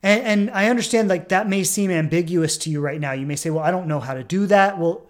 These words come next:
so I would say hire a coach, hire a therapist, start, start getting in some kind of environment where you can learn these kinds of things. Because it's not about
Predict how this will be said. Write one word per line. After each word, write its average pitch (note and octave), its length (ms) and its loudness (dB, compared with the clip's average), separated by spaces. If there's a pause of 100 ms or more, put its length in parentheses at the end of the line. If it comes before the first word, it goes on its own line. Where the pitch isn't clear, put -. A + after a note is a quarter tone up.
(120)
so F#3 240 -4
I E3 80 -2
would F#3 140 -4
say F#3 300 -2 (160)
hire G3 260 0
a G3 60 -2
coach, - 500 -6 (380)
hire F3 260 2
a G3 40 -2
therapist, G3+ 680 2 (240)
start, G3+ 520 0
start G3 720 -2
getting G#3+ 340 6
in G#3+ 100 2
some A3 320 2
kind G3+ 240 0
of F#3+ 100 0
environment E3+ 640 2 (260)
where F3 160 2
you F#3 140 2
can F#3 400 0
learn A#3 320 4
these D3+ 200 -2
kinds C3+ 280 -8
of B2 80 -18
things. C3+ 540 -14 (920)
Because A3+ 480 6
it's A3+ 220 0
not C4 260 6
about A3+ 540 6